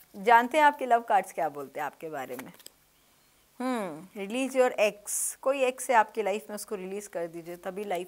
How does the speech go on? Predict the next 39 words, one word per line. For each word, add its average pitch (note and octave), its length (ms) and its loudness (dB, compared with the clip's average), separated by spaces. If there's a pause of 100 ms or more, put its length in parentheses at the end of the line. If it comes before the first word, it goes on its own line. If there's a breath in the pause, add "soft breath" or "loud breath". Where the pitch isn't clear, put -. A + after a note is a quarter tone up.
में F#3 60 -14
कोई F#3+ 180 -6
नया E3+ 280 -8
आ E3 100 -6
सकता - 360 -16
है। - 120 -18 (580 soft breath)
और G3+ 120 4
finances G#3+ 480 -2
और A#3+ 60 0
career A3+ 400 4
में A#3 160 -2
अगर G#3 200 0
आपने G3+ 280 4
बहुत, G#3 440 -2
अ, C#3+ 300 4
समय A#3+ 300 0
लगा F#3+ 280 6
दिया G#3 240 2
है A3 220 0
और G#3+ 80 4
जिसकी G#3 300 -10
वजह A3 200 0
से C4+ 160 -2
आप G#3+ 140 4
अपनी A3+ 140 -8
love G#3 200 -2
life G#3 220 0
को A3+ 80 -8
थोड़ा C4+ 240 0
neglect G#3+ 420 -4
कर F#3 120 0
रहे F3+ 120 0
हैं, C#4+ 100 -4 (300 loud breath)
तो C4 80 -6
थोड़ा E4 260 2
सा F#4+ 100 -4
ध्यान A#3 320 0
दे F#3 120 -4
दीजिए F3+ 360 -4